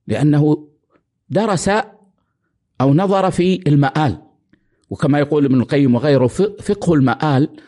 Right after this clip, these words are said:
هو فقه الخاصة، هو فقه الخاصة.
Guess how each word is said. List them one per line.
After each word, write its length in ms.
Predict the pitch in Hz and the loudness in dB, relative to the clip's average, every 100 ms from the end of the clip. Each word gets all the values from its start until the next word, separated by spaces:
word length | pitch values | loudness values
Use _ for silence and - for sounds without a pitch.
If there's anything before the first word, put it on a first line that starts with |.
| - | -4
هو 60 | 170 | -2
فقه 280 | 214 - 156 | -2 -2 -2
الخاصة، 480 | - 143 - - _ _ _ _ _ _ _ 131 | -2 -4 -6 -14 _ _ _ _ _ _ _ -4
هو 80 | 127 | -2
فقه 500 | 175 110 131 160 - - _ _ - | -2 -2 -2 -2 -4 -20 _ _ -8
الخاصة. 460 | 101 98 101 - | -8 -6 -10 -12